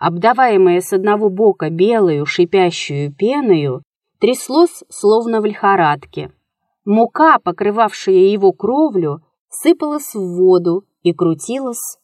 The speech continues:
в воздухе. Гул был страшный. Прежде чем спуститься с уступистой кручи на берег, Антон остановил лошадь и указал племяннику на мельницу.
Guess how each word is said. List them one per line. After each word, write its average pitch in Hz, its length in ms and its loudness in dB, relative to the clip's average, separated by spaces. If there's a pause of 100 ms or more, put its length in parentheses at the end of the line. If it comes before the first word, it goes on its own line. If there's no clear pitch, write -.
в 160 300 -8
воздухе. 147 840 -4 (580)
Гул 277 600 2
был 220 500 0
страшный. 151 1160 -2 (460)
Прежде 277 400 2
чем 302 180 -6
спуститься 262 1300 -8
с - 140 -8
уступистой 214 720 -2
кручи 226 460 -6
на 208 320 2
берег, 160 480 -2 (320)
Антон 226 560 0
остановил 214 680 0
лошадь 277 800 -2
и 226 100 -6
указал 220 480 0
племяннику 247 1000 -2 (100)
на 226 220 -2
мельницу. 139 880 -2